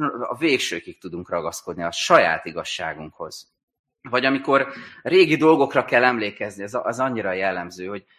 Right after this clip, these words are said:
hogy, hogy mindig azt gondoljuk, hogy mi emlékszünk jobban. „Tehát ez így volt, hát emlékszem.” Te hogy, hogy nem emlékszel? Hát én emlékszem jól, egészen bizonyos, hogy nálam van az igazság, én tudom jól ezt.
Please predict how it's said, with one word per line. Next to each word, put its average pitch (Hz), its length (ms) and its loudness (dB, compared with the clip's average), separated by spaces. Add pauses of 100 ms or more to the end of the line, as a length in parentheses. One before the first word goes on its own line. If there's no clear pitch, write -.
(260)
hogy, 110 280 -12
hogy 113 440 -10
mindig 135 260 -6
azt 107 180 -2
gondoljuk, 95 260 -12
hogy 92 100 -10
mi 92 120 -10
emlékszünk 82 560 -14
jobban. 78 420 -16 (180)
„Tehát 107 220 -14
ez 117 120 -10
így 107 240 -6
volt, 92 300 -4
hát - 240 -12
emlékszem.” 92 560 -8
Te 107 80 -14
hogy, 320 220 -4
hogy 90 140 -6
nem 82 140 -4
emlékszel? 80 500 -6
Hát 80 220 -10
én 139 220 0
emlékszem 87 580 -4
jól, 85 320 -6
egészen 92 500 -6
bizonyos, 82 420 -8
hogy 92 160 -6 (180)
nálam 117 420 4
van 95 120 -2
az 95 120 -6
igazság, 95 560 -4
én 117 220 -6
tudom 85 320 -14
jól 82 240 -12
ezt. - 260 -14